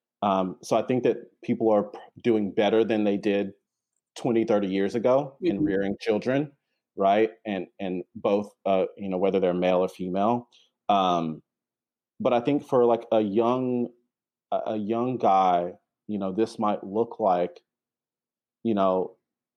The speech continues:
Speaker 1: something happening, like, you know, George Floyd happens in the news, right?
Speaker 2: Right.
Speaker 1: And, you know, it might look, if someone asks, like, "Oh, how are you dealing with this? Like, this is crazy. Like,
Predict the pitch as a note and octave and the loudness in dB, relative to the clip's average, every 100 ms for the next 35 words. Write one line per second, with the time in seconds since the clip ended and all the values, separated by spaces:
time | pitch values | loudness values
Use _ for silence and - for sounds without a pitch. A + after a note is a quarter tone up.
0 | - - C3+ C#3 A#2+ B2+ A2+ A2 G2+ G#2 | -8 -2 0 2 2 0 0 -2 -2 -4
1 | - A#2 G2+ G2+ B2 A#2+ A#2 - A#2 A2 | -4 -4 -4 -2 2 2 2 0 2 4
2 | A2 A2 - _ - A#2 G#2+ G#2 G2+ G2+ | 2 0 -10 _ -6 -4 -2 -4 -4 -6
3 | G2+ F#2+ F#2 F2 E2+ E2+ E2+ G2+ D3 _ | -4 -2 -2 -4 -6 -2 0 0 -2 _
4 | - G#2 F#2+ F#2 F2+ F2+ F2+ _ _ _ | -8 -2 0 0 -2 -6 -10 _ _ _
5 | _ _ _ _ _ B2+ A#2 G#2 G#2+ G#2+ | _ _ _ _ _ 0 4 4 4 2
6 | A2+ A2+ A#2+ G#2+ A2 G#2+ - A2+ G#2+ - | 2 0 -2 0 0 -2 -2 0 0 0
7 | A#2 G#2 G#2 - G#2 - C3 A2+ B2 B2 | -2 0 0 -2 -2 2 2 2 0 0
8 | A2 B2+ C3 A#2+ A2 A2 G#2 - G2+ F2+ | 0 2 2 2 0 -2 -2 -2 -4 -4
9 | G#2+ G2+ G#2 - C3 D3 C3+ A#2 G2+ F#2 | -6 -8 -10 -4 0 2 2 2 0 -2
10 | F#2 F#2+ | -4 -4